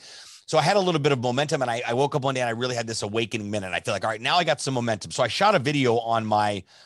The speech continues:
um, on my laptop about, "Hey, you know, I can do direct marketing for you." And I was trying to find out other verticals outside of mortgage, like debt consolidation and all that other stuff that I could do direct marketing for. So I shot a video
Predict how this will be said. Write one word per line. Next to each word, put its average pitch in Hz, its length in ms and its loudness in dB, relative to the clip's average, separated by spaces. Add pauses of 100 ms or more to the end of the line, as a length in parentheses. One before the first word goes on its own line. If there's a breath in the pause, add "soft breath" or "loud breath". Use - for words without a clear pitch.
(160 loud breath)
um, 98 480 0 (840)
on 110 240 2
my 101 220 4
laptop 107 640 -2 (800 loud breath)
about, 107 320 2
"Hey, 165 220 -2
you 131 180 -2
know, 113 280 2
I 110 120 2
can 110 340 -4
do 123 140 4
direct 113 260 2
marketing 135 360 0
for 131 200 0
you." 127 380 0
And 98 100 0
I 98 80 2
was 98 120 -2
trying 135 180 -2
to 113 40 -6
find 113 240 -2
out 101 120 0
other 101 160 -4
verticals 87 500 -8
outside 87 340 0
of 80 100 -6
mortgage, 76 400 -12
like 80 140 -12
debt 92 200 -6
consolidation 123 800 -2
and 98 120 -4
all 101 220 -2
that 110 120 -4
other 113 160 -4
stuff 107 220 -4
that 95 80 -6
I 92 60 -4
could 92 100 -8
do 95 80 -6
direct 92 260 -6
marketing 90 360 -6
for. 85 120 -10
So 92 120 -10
I 95 40 -10
shot 170 220 -2
a 147 40 0
video 113 460 -2